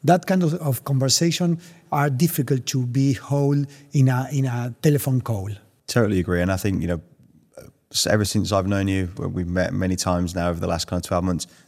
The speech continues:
Speaker 2: the passion that you bring, the love for the club, it always comes across, and you're certainly very hard working on that, uh, on that front of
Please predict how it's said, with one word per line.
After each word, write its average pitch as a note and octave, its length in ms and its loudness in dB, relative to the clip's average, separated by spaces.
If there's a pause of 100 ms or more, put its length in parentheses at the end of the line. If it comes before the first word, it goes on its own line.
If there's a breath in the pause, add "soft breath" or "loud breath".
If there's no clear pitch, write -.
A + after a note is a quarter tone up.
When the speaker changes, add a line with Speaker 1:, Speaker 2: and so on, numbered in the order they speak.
Speaker 2:
the E2+ 60 -8
passion G2+ 380 0
that G2 80 0
you F#2+ 120 -2
bring, F#2 480 -2
the - 200 -4
love F2+ 300 0
for - 160 -6
the F2+ 100 -2
club, F#2+ 420 -2
it - 80 -6
always G2 360 -2
comes F2+ 240 -2
across, F#2 460 0
and E2 180 -2
you're - 500 -20
certainly F2+ 440 4
very F#2 320 0
hard F2 260 0
working F2+ 360 -2
on E2+ 140 0
that, E2 260 -4
uh, D#2+ 320 -6
on F#2 180 0
that F2 180 -2
front F2 240 -2
of E2 280 -6